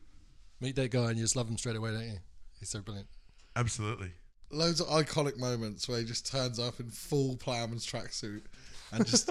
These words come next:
Speaker 1: <laughs>
Speaker 3: adds an extra dimension to whatever's going on.
Speaker 1: Yes.
Speaker 3: Joan, hope you're listening. Miss you, mate. Hope to see you soon.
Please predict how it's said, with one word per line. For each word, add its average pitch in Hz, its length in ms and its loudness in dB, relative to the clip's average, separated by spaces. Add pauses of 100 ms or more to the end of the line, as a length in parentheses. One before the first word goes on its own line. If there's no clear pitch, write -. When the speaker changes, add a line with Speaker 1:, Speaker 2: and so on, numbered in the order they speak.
Speaker 1:
<laughs> - 60 -6
Speaker 3:
adds 131 420 4
an 135 160 -2 (220)
extra 139 400 -4
dimension 117 640 -2
to 110 120 -8
whatever's 107 380 -4
going 104 260 -2
on. 98 160 -4 (180)
Speaker 1:
Yes. - 520 -8 (180)
Speaker 3:
Joan, 139 300 6
hope 143 260 4
you're 120 80 0
listening. 113 540 2 (260)
Miss 131 320 4
you, 117 80 0
mate. 104 300 0 (120)
Hope 120 200 -2
to 110 100 -6
see - 200 -2
you 104 100 -4
soon. 98 420 0